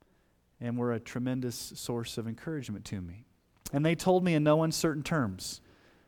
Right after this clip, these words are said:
They pulled me aside, especially one elder in particular. He took me to lunch. He said, "Sean, we've called you to Emmanuel to preach,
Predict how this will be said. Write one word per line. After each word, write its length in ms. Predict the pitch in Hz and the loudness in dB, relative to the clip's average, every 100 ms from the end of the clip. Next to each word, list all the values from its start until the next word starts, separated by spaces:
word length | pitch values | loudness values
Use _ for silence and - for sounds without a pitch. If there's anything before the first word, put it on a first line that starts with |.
| _ - | _ -2
They 100 | 131 | 2
pulled 260 | - 160 | 6 6
me 120 | 165 175 | 6 2
aside, 420 | - 139 123 123 | 6 8 8 6
especially 420 | - 143 143 147 | 4 4 6 4
one 220 | 147 147 | 6 6
elder 240 | 143 143 151 | 8 6 6
in 40 | |
particular. 360 | - 143 139 127 | 4 2 4 2
He 80 | |
took 200 | 117 135 | 4 2
me 60 | 156 | 2
to 60 | 151 | 4
lunch. 260 | 135 135 | 4 4
He 60 | 127 | 2
said, 320 | - 120 117 - - | 4 4 2 -10 -12
"Sean, 440 | - 131 127 156 156 - - _ - _ _ - | 0 4 4 2 -2 -12 -20 _ -20 _ _ 2
we've 240 | 127 143 | 4 4
called 380 | - 147 147 143 | 4 6 6 6
you 100 | 151 | 2
to 140 | - | 4
Emmanuel 460 | 147 139 127 131 123 | 4 6 6 4 2
to 180 | - 110 | 0 -2
preach, 600 | - 131 160 - - | 4 4 4 -4 -10